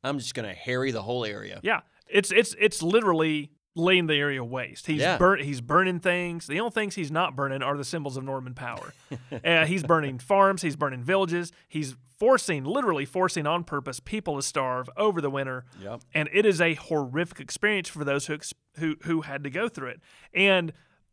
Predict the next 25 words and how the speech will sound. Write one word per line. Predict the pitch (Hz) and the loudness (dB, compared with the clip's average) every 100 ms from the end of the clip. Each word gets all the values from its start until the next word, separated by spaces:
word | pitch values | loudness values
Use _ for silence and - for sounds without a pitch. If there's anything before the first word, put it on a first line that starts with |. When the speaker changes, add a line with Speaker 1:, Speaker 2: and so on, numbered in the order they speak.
| - | 0
Speaker 2:
it | 190 139 | 2 2
works | 139 214 262 196 156 - | 0 4 4 4 -2 -6
not | 170 220 180 | 2 2 2
so | 208 | 0
much | 190 185 - | 2 0 -2
because | - 175 160 | 0 2 2
he's | 170 147 | 0 0
overawed | 165 147 139 208 | 0 0 0 0
the | 214 | -4
population, | - 135 139 127 127 143 | -4 -4 -4 -8 -8 -8
but | 170 | -8
because | 165 175 151 | -6 -2 -2
the | 143 | -2
population | - 170 160 147 156 - 147 - | -4 -4 -4 -4 -2 -4 -8 -4
goes | 151 147 | -2 0
away | 139 143 202 | 0 0 0
by | 165 139 | 0 0
about | 143 139 | 0 -4
fifty | - - 160 151 | -6 -4 -4 -4
percent | 143 - 202 190 156 | -8 -4 2 2 2
in | 170 147 | 0 2
the | 151 | 2
Speaker 1:
<laughs> | 233 | 4
Speaker 2:
north. | 208 - 214 - | 2 0 -6 -2
Speaker 1:
Exactly. | 320 - - - 196 | -2 -2 -4 -12 -10